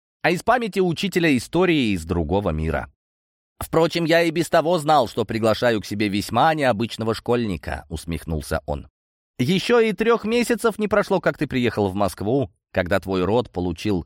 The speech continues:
частичную амнистию, но за это время ты успел поучаствовать в устранении двух прорывов, провёл в школе с десяток дуэлей и выиграл их всех.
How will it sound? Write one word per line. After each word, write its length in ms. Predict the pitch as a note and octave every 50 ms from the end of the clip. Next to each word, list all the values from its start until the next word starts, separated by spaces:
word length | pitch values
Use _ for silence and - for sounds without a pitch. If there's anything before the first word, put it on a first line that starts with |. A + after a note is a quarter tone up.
| - _ _
частичную 680 | - - G#3+ G#3+ - E3+ B2 - - - F#2+ G2 A#2 D#3+
амнистию, 600 | G3 A3+ G3 C3 F2 - - - - D#2 D2 D2
но 200 | D#2 E2+ E2+ E2
за 120 | D2 G#2+
это 260 | C#3 G3+ G3+ - C4+
время 240 | A#3+ B3 B3+ B3+ B3
ты 120 | G3+ - A#3
успел 340 | A#3 G3+ - A3+ A3+ A#3
поучаствовать 840 | G3 A3+ A3 G#3+ G3 - G#3+ A3+ - - G3+ G#3+ G3+ G#3 G3 - -
в 40 | F#3
устранении 600 | F3+ - - E3+ F3 F3+ G3+ G#3 G3 F#3+ F#3 E3
двух 240 | C#3+ F3+ A3 -
прорывов, 580 | - G3 F3+ E3 D3 D#3+ E3+ E3 F3+ E3+ - -
провёл 380 | - B2+ A#2 A2 B2+ D#3 F3+ F3
в 80 | -
школе 400 | - - - D3+ E3 E3 D#3+ C#3+
с 40 | B2
десяток 440 | A#2+ C3+ - - G#3+ - D#3 C3 A#2
дуэлей 500 | A2+ A#2 B2 D3+ E3+ F3 E3+ E3 D#3+ D#3+
и 180 | - A#2 A2
выиграл 520 | F#2+ G#2+ C#3 D#3+ E3+ D#3+ D3+ D#3 E3+ E3+ E3
их 120 | E3 -
всех. 360 | - - - F3 E3+ - -